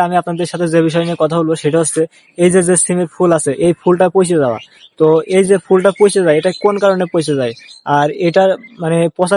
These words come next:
ঠিক করতে হলে কি কি বীজ দেওয়া লাগবে, আজকে সবই আপনাদেরকে বলবো। তো কেউ ভিডিওটি স্কিপ করবেন না। যারা চ্যানেলে নতুন আছেন, অবশ্যই চ্যানেলটি সাবস্ক্রাইব করে দিবেন, কারণ এরপরে যদি আমি নতুন কোনো ভিডিও আপলোড করি, তো সেটা আপনাদের কাছে দ্রুত পৌঁছাবে। তো কেউ দেরি না করে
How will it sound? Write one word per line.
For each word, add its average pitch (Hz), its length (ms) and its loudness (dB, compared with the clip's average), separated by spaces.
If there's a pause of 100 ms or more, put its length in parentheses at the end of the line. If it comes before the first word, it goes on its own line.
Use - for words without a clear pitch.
(100)
ঠিক 202 200 -2
করতে 208 200 2
হলে 202 240 2
কি 214 160 -4
কি 208 140 2
বীজ 185 180 0
দেওয়া 165 200 2
লাগবে, 139 240 -2
আজকে 165 240 -6
সবই 170 240 0
আপনাদেরকে 170 340 -4 (120)
বলবো। 160 200 0 (360)
তো 160 80 2 (320)
কেউ 175 140 4 (160)
ভিডিওটি 170 380 0
স্কিপ 170 240 -4
করবেন 175 260 0
না। 185 40 2 (360)
যারা 147 240 0
চ্যানেলে 165 340 -2
নতুন 170 220 -4
আছেন, 180 160 -4 (100)
অবশ্যই 165 280 0
চ্যানেলটি 165 300 -2
সাবস্ক্রাইব 165 340 -4
করে 175 180 -2
দিবেন, 175 180 -2 (340)
কারণ 151 200 0 (420)
এরপরে 180 380 0
যদি 185 160 0
আমি 180 160 -2
নতুন 170 160 -4 (100)
কোনো 170 200 -2
ভিডিও 170 220 2
আপলোড 175 240 -6
করি, 190 120 2 (100)
তো 175 60 2 (200)
সেটা 170 240 0
আপনাদের 165 320 -6
কাছে 170 180 -4 (340)
দ্রুত 185 180 2 (120)
পৌঁছাবে। 143 340 0 (420)
তো 156 60 4 (340)
কেউ 185 120 4 (100)
দেরি 185 220 2
না 185 120 0
করে 185 160 2